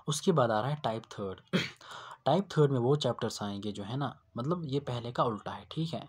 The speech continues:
Type थर्ड में almost आपने नाइंटी percent of the chapter जो है ना लेक्चर्स के through पहले अंडरस्टूड करना होगा, उसके बाद आप उसको जो है ना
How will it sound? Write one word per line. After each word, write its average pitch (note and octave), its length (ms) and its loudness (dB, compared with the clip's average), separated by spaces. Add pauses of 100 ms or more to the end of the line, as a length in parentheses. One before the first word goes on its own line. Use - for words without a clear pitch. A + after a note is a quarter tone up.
(440)
Type E3 180 0 (100)
थर्ड C3 160 2
में A#2+ 100 0
almost G#2+ 500 -4
आपने A2+ 240 -4
नाइंटी D3+ 360 2
percent C3 340 0
of G#2+ 80 -4
the G#2+ 80 -4
chapter G#2+ 300 -6
जो G#2+ 120 -6
है C3+ 60 -4
ना D3 180 0
लेक्चर्स C3 440 0
के A2+ 100 -6
through A2 220 -6
पहले A#2 220 -8
अंडरस्टूड G#2+ 480 -8
करना G2 220 -6
होगा, G2 340 -12 (240)
उसके E3+ 280 2
बाद A#2+ 240 4
आप G#2 220 -2
उसको - 240 -6
जो A2 100 -8
है C3+ 140 -2
ना D3+ 160 -4